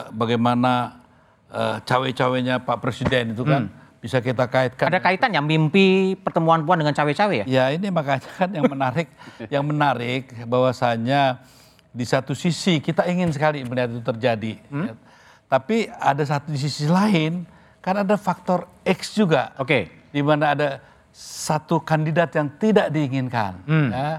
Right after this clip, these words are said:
Speaker 2: Oke.
Speaker 1: Nah, ini juga apakah ini juga dalam rangka seperti itu?
Speaker 2: Oke.
Speaker 1: Mudah-mudahan tidak, saya
Speaker 2: Oke.
Speaker 1: yakin tidak lah ya.
Speaker 2: Oke.
Speaker 1: Tapi juga ada dua juga kemungkinan. Kemungkinan nanti,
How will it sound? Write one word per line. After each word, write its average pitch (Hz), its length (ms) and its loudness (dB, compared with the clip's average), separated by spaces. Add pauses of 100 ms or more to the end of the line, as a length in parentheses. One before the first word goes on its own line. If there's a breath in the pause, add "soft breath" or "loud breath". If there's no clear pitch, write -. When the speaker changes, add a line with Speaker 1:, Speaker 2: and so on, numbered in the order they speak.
(120)
Speaker 2:
Oke. 120 320 -2
Speaker 1:
Nah, 120 160 0
ini 147 160 0
juga 175 240 0
apakah 156 400 -2
ini 147 160 -4
juga 147 160 -2
dalam 135 240 0
rangka 135 720 0
seperti 127 400 -4
itu? 135 400 -2
Speaker 2:
Oke. 208 420 0
Speaker 1:
Mudah-mudahan 165 540 2
tidak, 147 400 0
saya 135 240 0
Speaker 2:
Oke. 135 80 4
Speaker 1:
yakin 147 160 -2
tidak 135 300 0
lah 107 120 -6
ya. 135 140 2
Speaker 2:
Oke. 113 120 -2 (360 loud breath)
Speaker 1:
Tapi 139 260 -2
juga 147 540 2 (320 soft breath)
ada 123 160 -2
dua 214 240 2
juga 185 240 -2
kemungkinan. 139 720 -2 (320 soft breath)
Kemungkinan 170 560 2
nanti, 165 480 2